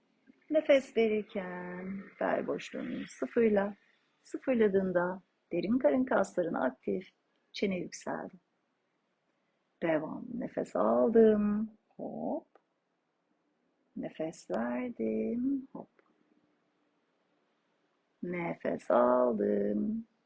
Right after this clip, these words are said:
Hop. Nefes verdim.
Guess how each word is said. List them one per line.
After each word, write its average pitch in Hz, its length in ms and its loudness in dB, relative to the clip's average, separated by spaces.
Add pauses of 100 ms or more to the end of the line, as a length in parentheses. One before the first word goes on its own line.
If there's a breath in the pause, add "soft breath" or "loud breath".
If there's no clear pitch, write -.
(300)
Hop. 180 540 -8 (2000)
Nefes 175 760 -4
verdim. 233 1300 -2